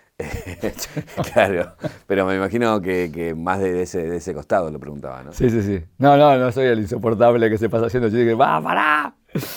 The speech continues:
Speaker 2: Este, siempre, no, mirá, a mí, ya te digo, con todos los del cuarteto que tenemos ese,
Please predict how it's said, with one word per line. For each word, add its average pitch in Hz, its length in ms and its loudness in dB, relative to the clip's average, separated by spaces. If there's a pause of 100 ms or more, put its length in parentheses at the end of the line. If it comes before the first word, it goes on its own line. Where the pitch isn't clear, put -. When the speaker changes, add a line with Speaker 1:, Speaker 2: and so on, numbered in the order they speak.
(380)
Speaker 2:
Este, 104 1300 0 (480)
siempre, 175 440 2
no, 139 140 2
mirá, 117 460 0
a 104 60 2
mí, 160 360 2
ya 113 100 4
te 113 80 2
digo, 120 120 4
con 92 100 -2
todos 135 160 2
los 120 100 2
del 107 80 -2
cuarteto 110 460 2
que 98 100 -2
tenemos 98 380 -4
ese, 85 440 -12